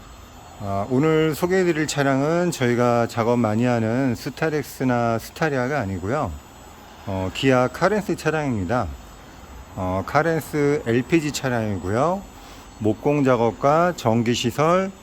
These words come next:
무시동 히터까지 작업을 했습니다. 어, 간단하게 안내해드리겠습니다.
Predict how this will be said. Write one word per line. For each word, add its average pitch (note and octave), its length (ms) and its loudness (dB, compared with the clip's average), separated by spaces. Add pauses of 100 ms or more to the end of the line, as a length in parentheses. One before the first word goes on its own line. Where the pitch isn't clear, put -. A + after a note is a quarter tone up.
(420)
무시동 D#3 460 2
히터까지 C3 440 0
작업을 G#2+ 360 0
했습니다. G#2+ 560 -4 (840)
어, F2+ 320 -6
간단하게 B2 460 0
안내해드리겠습니다. A#2+ 1120 -2